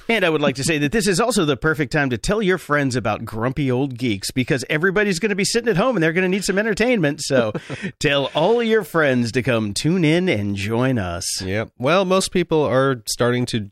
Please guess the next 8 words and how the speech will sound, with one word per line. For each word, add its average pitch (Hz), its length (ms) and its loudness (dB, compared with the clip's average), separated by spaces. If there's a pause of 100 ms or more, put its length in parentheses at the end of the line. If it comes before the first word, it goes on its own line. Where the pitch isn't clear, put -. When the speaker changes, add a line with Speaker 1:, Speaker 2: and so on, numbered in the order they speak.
(140)
Speaker 2:
learn 117 260 2
the 107 80 2
joys 98 400 2
of 87 80 -4
working 98 320 0
at 85 80 0
home. 113 440 0 (140)
Uh, 82 260 -6